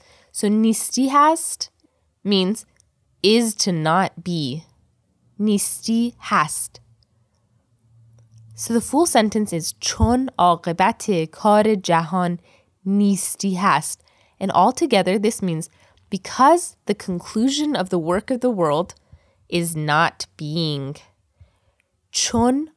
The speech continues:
عاقبت کار جهان نیستی هست.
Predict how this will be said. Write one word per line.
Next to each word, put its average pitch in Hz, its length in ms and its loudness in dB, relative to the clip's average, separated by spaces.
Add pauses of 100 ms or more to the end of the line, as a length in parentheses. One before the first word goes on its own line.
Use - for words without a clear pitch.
(160)
عاقبت 175 760 2 (260)
کار 202 480 2
جهان 160 720 -2 (320)
نیستی 185 720 -2
هست. 202 720 0